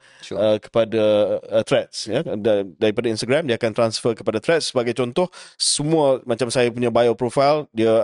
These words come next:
Speaker 2: akan transfer daripada Instagram ke Threads. Saya punya follower, uh, uh, followers pun sama juga. Dan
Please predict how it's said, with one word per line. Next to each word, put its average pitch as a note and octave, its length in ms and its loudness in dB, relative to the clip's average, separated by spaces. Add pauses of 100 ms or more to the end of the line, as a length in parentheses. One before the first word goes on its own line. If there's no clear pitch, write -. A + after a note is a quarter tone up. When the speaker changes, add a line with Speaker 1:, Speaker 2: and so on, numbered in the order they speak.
Speaker 2:
akan A2+ 480 0
transfer A#2 480 0
daripada A#2+ 240 -2
Instagram B2 400 0
ke B2+ 160 -6
Threads. D3 320 0 (240)
Saya A#2 240 0
punya B2 160 -4
follower, B2 480 2
uh, A2+ 240 2 (160)
uh, A2+ 160 0
followers A#2+ 400 2
pun D#3 80 -2
sama B2+ 400 0
juga. A#2+ 320 0 (320)
Dan C3 480 0